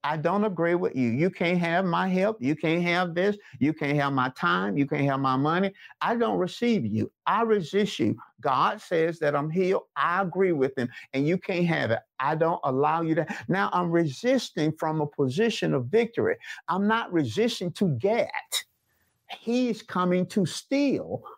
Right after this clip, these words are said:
because he knows you have it. Now, I want you to, I want you to go back and I want you to listen to this.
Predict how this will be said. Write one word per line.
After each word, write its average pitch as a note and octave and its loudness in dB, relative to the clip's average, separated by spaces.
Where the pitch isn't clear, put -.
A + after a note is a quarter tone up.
because D3+ 0
he D#3 2
knows C#3 0
you A#2 0
have G2+ -2
it. - -4
Now, A2+ 0
I A2+ -2
want B2+ -2
you F3+ 2
to, C3 2
I B2 -2
want C#3+ 0
you A3 0
to A3+ 0
go G3 2
back C#3 -2
and A#2 0
I A#2 2
want C#3 0
you B2 2
to G#2+ 0
listen A#2+ 0
to G#2+ 0
this. - -4